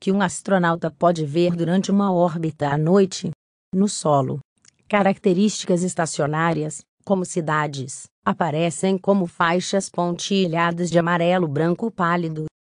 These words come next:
com cada ponto marcando outro quadro capturado. Muitas das linhas pontilhadas mais finas com tons de laranja mais escuro são incêndios em Angola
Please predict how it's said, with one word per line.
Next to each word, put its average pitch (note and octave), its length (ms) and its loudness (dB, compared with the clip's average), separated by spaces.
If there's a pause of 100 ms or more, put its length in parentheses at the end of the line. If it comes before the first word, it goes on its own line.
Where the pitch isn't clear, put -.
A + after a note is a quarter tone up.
(140)
com D3+ 220 -2
cada F#3+ 400 -2
ponto G#3+ 360 -2
marcando F3 600 0
outro F3 420 0
quadro G3+ 400 -2
capturado. D3+ 920 -2 (440)
Muitas G3 400 4
das G3 260 0
linhas C#3+ 420 -6
pontilhadas E3+ 1040 -2
mais G3 340 -2
finas G3+ 400 -2
com A3+ 180 -2
tons F#3+ 380 -2
de F#3 80 0
laranja E3 580 0
mais E3+ 400 0
escuro F#3 560 -2
são F#3 240 -2
incêndios G3+ 600 -2
em F#3 180 0
Angola A#3+ 560 2